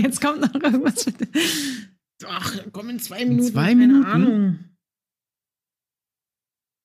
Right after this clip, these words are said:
Speaker 2: Ich hab tatsächlich wenig gemacht, wo, wo, wo man sagt, okay, das ist ja wirklich, der Mensch hat weitergeholfen.
Speaker 1: <laughs>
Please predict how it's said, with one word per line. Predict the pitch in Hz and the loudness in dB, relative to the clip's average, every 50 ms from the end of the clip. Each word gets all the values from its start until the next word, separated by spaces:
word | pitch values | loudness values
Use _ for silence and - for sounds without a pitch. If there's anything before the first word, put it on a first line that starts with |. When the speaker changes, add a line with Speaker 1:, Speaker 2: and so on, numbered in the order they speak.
| _ _ _ _ _ _ _ _ _ _ _ _ _ _ _ _ _ _ _ _ - | _ _ _ _ _ _ _ _ _ _ _ _ _ _ _ _ _ _ _ _ -4
Speaker 2:
Ich | 165 | -2
hab | 165 | 0
tatsächlich | - 165 156 160 143 131 131 131 123 | 0 2 4 4 4 4 4 4 4
wenig | 139 175 202 208 190 165 - - | 4 4 4 4 2 2 0 0
gemacht, | - 147 151 156 156 - - | 0 2 2 2 2 0 0
wo, | 143 143 139 135 | 2 2 2 2
wo, | 135 139 135 - - 135 | 0 -2 -2 -2 0 2
wo | 139 | 4
man | 143 143 131 | 6 6 4
sagt, | 139 143 - - | 4 0 -2 -4
okay, | 135 - - 170 | -6 -2 0 2
das | 151 151 147 | 2 2 4
ist | 156 | 4
ja | 156 - | 2 2
wirklich, | - 110 156 151 175 196 175 | 2 2 2 4 4 2 2
der | 165 143 | 2 2
Mensch | 139 156 170 165 | 2 4 4 4
hat | 165 156 139 143 | 4 4 4 4
weitergeholfen. | 151 143 127 120 113 110 117 113 107 113 110 110 113 | 2 2 2 2 2 2 2 2 2 2 0 2 2
Speaker 1:
<laughs> | 285 | 0